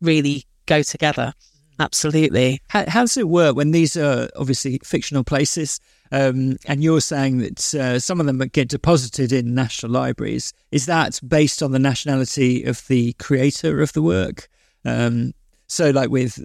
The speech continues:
Speaker 2: A A Milnes and, and A Hundred Acre Wood, is that
Speaker 1: Well, with traditional publications, it would be based on place of publication.
Speaker 2: I see. Okay.
Speaker 1: So, um, it gets more complicated with digital.
Speaker 2: All right.
Speaker 1: But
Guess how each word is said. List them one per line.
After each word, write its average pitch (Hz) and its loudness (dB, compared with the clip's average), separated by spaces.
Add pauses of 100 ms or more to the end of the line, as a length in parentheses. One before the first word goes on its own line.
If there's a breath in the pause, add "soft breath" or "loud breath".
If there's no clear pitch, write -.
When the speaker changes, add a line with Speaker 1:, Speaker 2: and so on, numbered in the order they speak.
Speaker 2:
A 139 4
A 135 0
Milnes 135 2
and, 123 -2
and 131 0
A 110 0
Hundred 120 0
Acre 120 -4
Wood, 127 2
is 120 -4
that 139 -4
Speaker 1:
Well, 220 2
with 240 2
traditional - -4
publications, 139 -2
it - -6
would 147 -12
be 156 -4
based 143 0
on 143 -4
place - 0
of - -12
publication. 131 -2
Speaker 2:
I 110 2
see. 104 0
Okay. 104 -6
Speaker 1:
So, 143 2
um, 135 2
it 175 2
gets - -8
more 180 0
complicated - -2
with - -2
digital. - -4
Speaker 2:
All 123 4
right. - 2
Speaker 1:
But 156 0